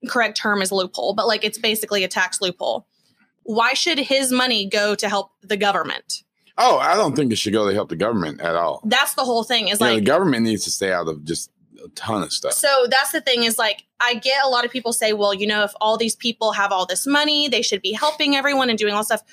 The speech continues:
Speaker 1: Well, most of them are.
Speaker 2: Yeah.
Speaker 1: But the thing is, is that they're picking who they're helping. So they're picking causes close to, like, say, their
Speaker 2: Then
Speaker 1: heart.
Speaker 2: half the, the things that the government is involved with, they don't need to be involved with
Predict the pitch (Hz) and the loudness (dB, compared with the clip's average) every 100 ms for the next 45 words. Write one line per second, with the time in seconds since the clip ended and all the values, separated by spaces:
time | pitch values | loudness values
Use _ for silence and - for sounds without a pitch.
0 | _ _ 262 262 302 427 - 254 226 208 | _ _ 0 2 2 0 -2 0 0 2
1 | 240 320 202 - - - _ _ _ _ | 2 2 0 -4 -10 -14 _ _ _ _
2 | 107 95 226 233 247 240 262 247 240 233 | 0 2 2 2 2 0 2 2 2 0
3 | 214 226 202 190 - 254 247 214 185 220 | 0 0 0 -2 -2 -2 0 -2 0 0
4 | 190 175 277 330 - - - 277 - _ | 2 0 2 0 -2 -8 -2 -4 -4 _
5 | _ _ - 247 226 - 247 240 226 214 | _ _ 0 2 2 0 0 0 2 4
6 | 214 214 196 - - 208 - 196 190 - | 4 2 0 -2 -2 0 0 0 0 0
7 | - 185 190 277 - 151 156 151 185 196 | 0 0 2 0 4 4 4 4 4 2
8 | 143 - _ 117 104 151 151 135 131 113 | -2 -6 _ -2 2 2 4 2 2 0
9 | 110 143 147 117 107 98 98 95 117 151 | 2 2 2 2 2 2 2 2 2 2
10 | 110 101 95 - _ - _ _ _ 95 | 2 2 0 -4 _ -20 _ _ _ 2
11 | 131 123 117 113 107 110 104 101 98 92 | 4 4 0 0 2 2 2 2 2 0